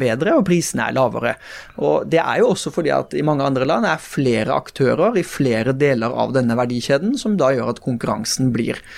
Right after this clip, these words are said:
eh, tøffere. Og så er det en ting til som jeg er opptatt av, og det er at vi må også gjøre det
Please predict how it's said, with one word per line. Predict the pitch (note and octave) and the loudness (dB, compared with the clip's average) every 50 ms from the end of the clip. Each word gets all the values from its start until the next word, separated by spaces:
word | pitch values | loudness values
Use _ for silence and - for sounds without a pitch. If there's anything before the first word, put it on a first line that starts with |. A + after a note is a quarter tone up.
| - - - - - - - | -16 -16 -16 -18 -18 -4 -2
eh, | - B2 | -2 0
tøffere. | - C#3+ - - - A#2 - - - - - - - - - | 0 -2 -2 -2 -4 -4 -4 -4 -8 -8 -14 -16 -14 -12 -8
Og | - D3+ | -4 0
så | F3 G3 F3+ | 2 2 2
er | D#3+ | 2
det | F3 G3 - - - D#3 E3 | 0 -2 -2 -2 0 2 2
en | F#3 F#3+ | 2 2
ting | G3 F3+ F3+ F3+ | 0 -2 -2 2
til | F#3+ F#3+ G3+ G#3 | 2 2 2 2
som | F#3+ F#3+ F3 | -2 -2 0
jeg | D#3 D#3 | 0 0
er | D3 | 0
opptatt | C#3+ - - C#3 F3+ | 0 -4 -2 0 0
av, | F#3 F#3+ | 2 2
og | F#3 D#3+ | 2 2
det | D3 | 2
er | D3 D3+ | 2 2
at | D3 D3+ | 2 2
vi | D#3+ E3+ | 2 4
må | E3 D#3+ D3 C#3+ | 4 4 4 2
også | C#3+ - - D3+ | 0 2 2 2
gjøre | C#3+ D3 | 4 2
det | D#3 | 2